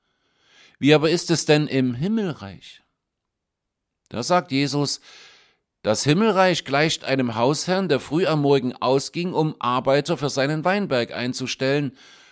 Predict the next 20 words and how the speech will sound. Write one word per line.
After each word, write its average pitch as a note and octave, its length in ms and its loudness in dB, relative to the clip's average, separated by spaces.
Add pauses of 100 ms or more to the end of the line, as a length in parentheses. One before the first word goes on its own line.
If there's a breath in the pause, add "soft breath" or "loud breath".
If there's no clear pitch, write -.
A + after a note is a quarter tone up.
(140 loud breath)
Und A#2+ 180 -6
er C#3 120 6
ging C#3 180 2
aus F3+ 340 4
um D3+ 120 2
die C3 140 0
dritte F#3+ 320 0
Stunde F3+ 440 2
und C#3+ 140 0
sah C3+ 200 4
andere D#3+ 360 0
müßig D#3 440 -2
auf B2+ 160 0
dem A#2+ 200 -2
Markt D3 360 -4
stehen D3+ 380 -2
und B2+ 120 -4
sprach C3 340 -4
zu - 140 -8
ihnen, C3 400 -2